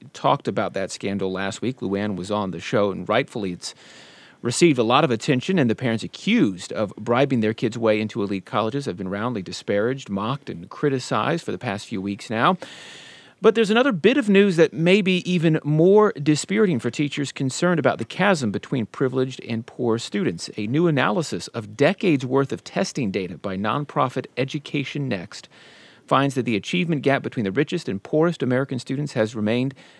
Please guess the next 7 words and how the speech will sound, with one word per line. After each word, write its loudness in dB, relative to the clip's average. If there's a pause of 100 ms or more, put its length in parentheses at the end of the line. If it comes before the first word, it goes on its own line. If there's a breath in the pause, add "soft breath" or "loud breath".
(180 soft breath)
essentially 2
unchanged 0
over -2
the -2
past -4
half -4
century. -4